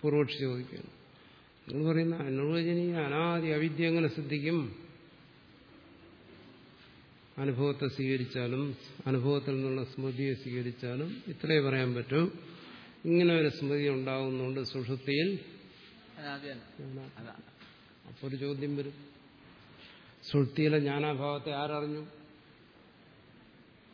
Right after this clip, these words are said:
Speaker 1: സാക്ഷി. സാക്ഷിയുണ്ടല്ലോ, സാക്ഷി അറിഞ്ഞു. അതിനാണ് ഇപ്പൊ സ്മരിക്കുന്നത്. സാക്ഷി ഇപ്പോഴും ഉണ്ടല്ലോ,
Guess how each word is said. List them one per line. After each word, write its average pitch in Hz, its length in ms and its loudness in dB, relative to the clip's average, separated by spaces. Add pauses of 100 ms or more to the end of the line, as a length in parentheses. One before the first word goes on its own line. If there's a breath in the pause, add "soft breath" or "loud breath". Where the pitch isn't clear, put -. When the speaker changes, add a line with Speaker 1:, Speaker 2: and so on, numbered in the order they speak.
(1200)
Speaker 1:
സാക്ഷി. 156 360 -4 (1000)
സാക്ഷിയുണ്ടല്ലോ, 170 680 -4 (2250)
സാക്ഷി 156 480 -2 (260)
അറിഞ്ഞു. 143 300 -4 (520)
അതിനാണ് 139 340 4
ഇപ്പൊ 135 200 -2
സ്മരിക്കുന്നത്. 135 760 -4 (1300)
സാക്ഷി 143 240 2
ഇപ്പോഴും 175 300 6
ഉണ്ടല്ലോ, 165 340 6